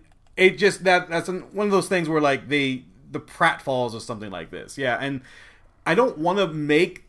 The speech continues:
Tony the villain in this movie, because the movie didn't wanna make him the villain in this movie, but at the same time, he sort of leaned that way a couple of times. And I, hopefully he does sort of figure it out later on, but in this film, it just, he, his guilt sort of just blinded him the entire time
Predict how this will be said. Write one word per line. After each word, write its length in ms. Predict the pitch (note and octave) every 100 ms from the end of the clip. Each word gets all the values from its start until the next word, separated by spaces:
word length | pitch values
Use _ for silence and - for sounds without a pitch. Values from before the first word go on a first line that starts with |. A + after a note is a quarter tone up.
| -
Tony 520 | - D#3+ G3 G#3 A3
the 160 | F#3+
villain 460 | F#3 D3+ F#3 G#3+ A3+
in 120 | G3
this 220 | G3+ A3 G3
movie, 400 | G#3+ A3+ A#3+ D#3
because 180 | C3+
the 80 | B2+
movie 220 | C3+ E3
didn't 280 | F#3+ E3 A#2 G2+
wanna 220 | C3+ G#3+
make 200 | A3 A3+
him 120 | A3+
the 80 | A3
villain 320 | G#3 A#3 A#3 A#3
in 40 |
this 160 | A#3 A#3
movie, 220 | A#3+ A#3+
but 180 | F3+ - - - -
at 100 | -
the 80 | D3
same 260 | D#3+ F#3 F3
time, 280 | G#3 G3+ E3+
he 80 |
sort 280 | D3+ - F#3
of 160 | E3+ C3+
leaned 440 | B2+ D3+ F#3 F#3+
that 320 | C3+ D3+ D#3
way 220 | B2 C3+ E3
a 60 |
couple 300 | E3+ G3+ G#3
of 80 | A3
times. 540 | A3+ A#3 A#3 B3+ B3+ - - -
And 160 | - F3+
I, 80 | G3
hopefully 540 | - C4 D4+ D4 G#3 C3+
he 280 | D3 D3+ A2
does 340 | - D3 E3+ E3+
sort 160 | D#3
of 100 | C#3+ -
figure 300 | C#3+ C#3+ C3+
it 80 |
out 240 | A#2 B2+ B2
later 320 | B2+ A#2 A2+
on, 240 | B2+ A#2+
but 100 | G#2+ A#2
in 120 | B2+
this 160 | D3
film, 320 | - F3 F#3+ D3
it 40 |
just, 220 | C#3+ C3 - - - -
he, 360 | - G3 G3 -
his 340 | - - A#3 F#3
guilt 580 | B2 C#3+ G#3+ A3+ - -
sort 200 | F3+ D#3
of 80 |
just 200 | C#3+ B2
blinded 580 | G2 A#2 B2+ C#3 E3 C#3+
him 280 | A2+ G2+ F2+
the 100 | G#2+ A2+
entire 380 | G#2+ A2+ G2+
time 460 | F2+ A2 G2+ D2 B1+